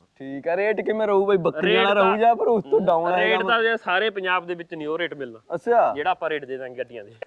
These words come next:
Speaker 2: ਚੈਲੰਜ ਹੀ ਹੁੰਦਾ।
Speaker 1: ਮਿੱਤਰੋ, ਯਾਨੀ ਕਿ ਉਹ ਰੇਟ ਕਿਤੇ ਵੀ ਨਹੀਂ ਮਿਲਣਾ ਤੁਹਾਨੂੰ, ਹਨਾ? ਜਿਹੜਾ ਰੇਟ ਬਈ ਤੁਹਾਨੂੰ ਇੱਥੇ ਮਿਲੂਗਾ ਨਾ,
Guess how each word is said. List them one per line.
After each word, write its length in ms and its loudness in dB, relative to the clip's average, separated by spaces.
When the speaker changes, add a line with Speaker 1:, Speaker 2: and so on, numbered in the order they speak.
Speaker 2:
ਚੈਲੰਜ 300 4
ਹੀ 60 0
ਹੁੰਦਾ। 160 2
Speaker 1:
ਮਿੱਤਰੋ, 280 4
ਯਾਨੀ 240 2
ਕਿ 280 -6
ਉਹ 340 4
ਰੇਟ 340 2
ਕਿਤੇ 480 2
ਵੀ 120 2
ਨਹੀਂ 120 4
ਮਿਲਣਾ 320 2
ਤੁਹਾਨੂੰ, 420 -6
ਹਨਾ? 180 -2
ਜਿਹੜਾ 340 4
ਰੇਟ 280 6
ਬਈ 140 4
ਤੁਹਾਨੂੰ 280 0
ਇੱਥੇ 340 -2
ਮਿਲੂਗਾ 360 -4
ਨਾ, 160 -6